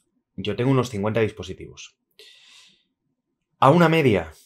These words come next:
podemos coger una media de unos cincuenta euros por dispositivo, más o menos. Eso nos da una instalación de, ya de por sí, dos mil quinientos euros solo en dispositivos, eh, Z-Wave.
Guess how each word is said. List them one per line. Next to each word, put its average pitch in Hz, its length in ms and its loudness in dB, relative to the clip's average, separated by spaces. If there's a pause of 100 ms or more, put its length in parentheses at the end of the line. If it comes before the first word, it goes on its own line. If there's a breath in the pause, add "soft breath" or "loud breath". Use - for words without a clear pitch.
podemos 156 340 0
coger 143 240 0
una 135 140 0
media 139 320 2
de 120 140 4
unos 123 800 -2
cincuenta 127 480 0
euros 87 300 -2
por 95 140 -6
dispositivo, 95 640 -14 (500)
más 120 380 0
o 85 60 -10
menos. 73 420 -20 (560 loud breath)
Eso 147 540 2
nos 123 260 -2
da 139 440 0
una 135 320 0
instalación 120 800 -4
de, 101 440 -4 (240)
ya 123 280 0
de 156 100 2
por 127 140 -2
sí, 160 340 -8 (100)
dos 104 280 -6
mil 110 160 -4
quinientos 98 400 -6
euros 131 440 -6
solo 131 420 -2
en 110 100 -8
dispositivos, 95 760 -10 (120)
eh, 85 440 -12
Z-Wave. - 460 -16